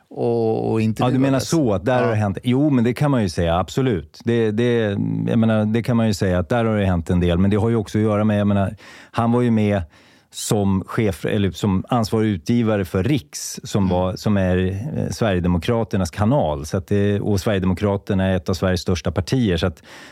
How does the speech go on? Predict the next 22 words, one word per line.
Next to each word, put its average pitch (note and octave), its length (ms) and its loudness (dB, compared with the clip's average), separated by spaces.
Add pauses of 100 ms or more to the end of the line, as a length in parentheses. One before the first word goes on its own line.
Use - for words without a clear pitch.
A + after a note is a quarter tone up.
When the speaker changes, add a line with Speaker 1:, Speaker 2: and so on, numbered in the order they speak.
(120)
Speaker 2:
det A2 60 -2
är G2+ 40 -2
klart G#2 200 -2
att - 240 -6 (220)
för G#2+ 100 -2
femton G#2+ 400 0
år A2+ 140 0
sedan F#2 180 -2
så - 100 -2
hade F2 120 0
vi F2+ 60 2
inte F2 200 0
haft - 160 -2
med E2 160 0
honom, C#2+ 480 -4
liksom. - 220 -4
Speaker 1:
Nej. G#2 120 2
Speaker 2:
Men, F2+ 280 2 (720)
men G#2 120 2
idag G2 400 2
är F#2 40 0
det, E2+ 500 2